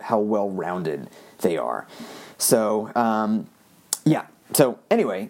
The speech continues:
um, speaking of well-rounded, if you wanna hear a well-rounded podcast, in my podcast called Music, Movies, and More, we talk about a variety of things. Not only music and movies, but we talk about other, other things. So if you, um, wanna share these things with your friends,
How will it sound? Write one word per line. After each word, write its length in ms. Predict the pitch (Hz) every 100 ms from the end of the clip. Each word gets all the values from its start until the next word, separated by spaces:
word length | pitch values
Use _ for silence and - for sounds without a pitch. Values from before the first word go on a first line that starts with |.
| -
um, 500 | 147 135 135 139 -
speaking 360 | - 247 196
of 100 | 143
well-rounded, 580 | 123 120 117 107 120 156
if 120 | 160
you 80 | 165
wanna 160 | 208 220
hear 140 | 196
a 80 | 151
well-rounded 640 | 135 139 127 117 113 104
podcast, 600 | - 85 92 131 127 -
in 100 | 180
my 160 | 208 220
podcast 600 | - 131 113 - 104 -
called 180 | 117 98
Music, 320 | 104 110 104
Movies, 300 | 113 101 107
and 120 | 107
More, 260 | 110 120 160 - _
we 100 | 247
talk 280 | 311 381 254
about 340 | 127 110 - - - -
a 60 | -
variety 540 | 165 196 214 202 180
of 80 | 143
things. 580 | - 104 80 - - - 147
Not 180 | 190
only 260 | 185 160 135
music 440 | 127 117 107 107
and 120 | 123 104
movies, 300 | 113 131 143
but 80 |
we 100 | 151
talk 220 | 139 117 107
about 180 | 92
other, 260 | 90 80 78 -
other 220 | 127 101
things. 360 | - 80 - -
So 220 | 165 120 - - - -
if 260 | 160 147 139
you, 500 | 139 156 156 156 -
um, 560 | 143 139 139 139 135 -
wanna 280 | 156 139 - -
share 320 | - 226 220
these 220 | 123 113
things 280 | 113 113 113
with 140 | 117
your 120 | 107
friends, 480 | 104 98 101 135 170